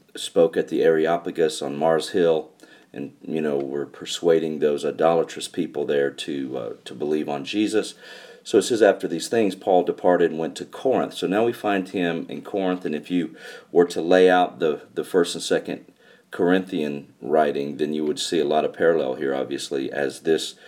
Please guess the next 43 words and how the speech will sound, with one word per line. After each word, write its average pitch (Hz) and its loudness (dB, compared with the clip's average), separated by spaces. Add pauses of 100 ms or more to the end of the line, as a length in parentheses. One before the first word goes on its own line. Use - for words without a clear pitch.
(300)
this 82 0
is 76 0
that 73 0
time 90 2
period 73 -2
where 71 2
he's 73 -6
there. 73 4 (600)
And 76 -4
it 78 -2
says, 78 0
"He 95 -4
found 87 0
a 78 -2
certain 78 0
Jew 87 0
named 80 -2
Aquila, 107 4
born 82 0
in 71 -6
Pontus, - -6
who 85 -2
had 78 0
recently 87 -2
come 82 -6
from - -6
Italy 87 0 (200)
with - -4
his 85 -4
wife 80 2
Priscilla, 76 0 (240)
because - 0
Claudius 98 0
had - -6
commanded 82 -2
all 85 6
the 113 -2
Jews 110 -2
to - -12
depart - -2
from 71 -6
Rome." 78 0 (420)
Now, 73 0